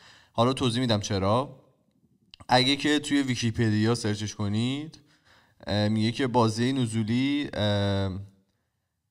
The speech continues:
افزایش، وقتی که وق-، افزایش برخی عوامل تولید نسبت به عوامل ثابت، اه، باعث تولید بیشتر می‌شود، ولی پس از نقطه‌ای افزایش عوامل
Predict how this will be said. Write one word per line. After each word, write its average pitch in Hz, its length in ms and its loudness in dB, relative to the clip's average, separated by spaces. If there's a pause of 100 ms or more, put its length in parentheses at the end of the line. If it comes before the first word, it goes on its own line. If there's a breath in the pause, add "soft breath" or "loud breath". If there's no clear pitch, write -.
(200)
افزایش، 117 600 2
وقتی 135 420 4
که 117 120 -2
وق-، 120 180 4 (120)
افزایش 113 520 2
برخی 120 360 4
عوامل 110 440 2
تولید 127 680 -2 (220)
نسبت 107 460 0
به 113 360 0 (260)
عوامل 98 400 -2
ثابت، 113 880 0 (600 loud breath)
اه، 104 220 0
باعث 107 540 2
تولید 120 560 0
بیشتر 113 460 0
می‌شود، 87 600 -6
ولی 107 180 0
پس 113 220 -4
از 110 160 -6
نقطه‌ای 120 720 -4 (420 soft breath)
افزایش 107 460 0
عوامل 131 600 2